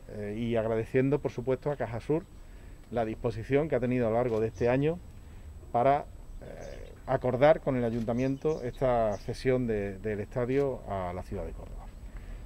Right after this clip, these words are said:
A partir de ahí, ¿qué es lo que vamos a hacer? ¿Cuáles son los siguientes pasos? Pues los siguientes pasos pasan, eh, en primer lugar, por hablar, por hablar con los vecinos, por hablar con el Distrito Sur. No habrá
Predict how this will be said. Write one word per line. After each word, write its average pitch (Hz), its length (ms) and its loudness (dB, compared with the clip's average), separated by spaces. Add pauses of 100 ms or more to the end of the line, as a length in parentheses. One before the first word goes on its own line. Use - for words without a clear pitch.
A 131 100 0
partir 139 320 4
de 165 120 8
ahí, 156 180 4 (960)
¿qué 131 120 6
es 131 40 6
lo 135 140 6
que 127 120 2
vamos 120 280 2
a 120 40 -2
hacer? 120 240 2
¿Cuáles 123 280 2
son 127 140 2
los 123 120 0
siguientes 113 340 0
pasos? - 300 -6 (960)
Pues 139 140 6
los 135 120 4
siguientes 156 300 4
pasos 170 320 0
pasan, 175 460 4 (400)
eh, 95 100 -4
en 104 80 -2
primer 120 240 0
lugar, 135 280 4
por 127 180 2
hablar, 113 260 4 (320)
por 117 140 0
hablar 139 280 6
con 147 260 4 (200)
los 131 140 4
vecinos, 107 360 0
por 120 140 -2
hablar 127 300 4
con 143 240 4 (100)
el 127 140 2
Distrito 135 360 2
Sur. 135 260 4 (1000)
No 147 160 10
habrá 160 340 12